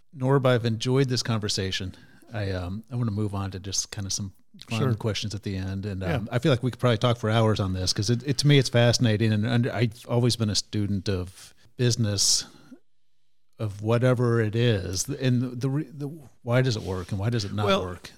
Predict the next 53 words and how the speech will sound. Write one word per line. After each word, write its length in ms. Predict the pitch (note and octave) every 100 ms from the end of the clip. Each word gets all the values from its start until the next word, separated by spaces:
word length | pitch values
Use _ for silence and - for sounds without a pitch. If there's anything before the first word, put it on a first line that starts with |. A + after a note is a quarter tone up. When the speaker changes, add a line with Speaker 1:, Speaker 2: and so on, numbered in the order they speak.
| -
Speaker 1:
And 200 | A2 G2 G#3+
Speaker 2:
you 100 | G3+
know, 160 | G3+ E3 F#3+ -
as 100 | E3+
I 80 |
reflect 420 | G3 E3 - D#3 C3+
on 80 | A#2
my 200 | B2+ C3
career 360 | - A2 G#2+
and 100 | G#2
I 20 | A2
said, 320 | - G#2+ B2
you 80 | B2
know, 220 | - - - - - -
what, 320 | C#3 C#3 F#3 A#3 B2+
what 220 | B2 D3
did 100 | G3+
I 100 | A2
do 160 | A2+
differently 680 | G2+ B2 A2 - A2 G#2+ G#2+
or, 140 | G2+ G2+ - D#3+
you 100 | B2+
know, 80 | G#2+
what 180 | G#2 B2
did 80 |
I 80 | A#2
learn 340 | G#2 A2 A2 G#2+
or, 220 | G#2 A2 -
or 60 |
so 220 | - A#2+
on 60 | A2+
and 100 | F#2+
so 200 | A2+ A#2
forth? 320 | - G2+ F#2 - - - - - - -
You 160 | E3+
know, 120 | C#3+ D3
if 380 | D#3 F3 - F3+
I 40 |
look 180 | F3+ C3
at 80 | A#2+
anything, 420 | B2+ E3 - G#2
it's, 280 | G2+ - - -
it's 260 | - -
from 160 | - C3
the 80 | A2
perspective 640 | B2 - B2+ A#2 - G2
is 260 | G#2+ G2 - - - - -
I 80 | A#2
do 160 | G2 C3
my 120 | A#2
homework. 520 | G2+ G#2 E2+ B1+ - - - - - - - - - - - -
And, 400 | A#2 A2 A2 G#2
uh, 340 | A2 G#2+ A2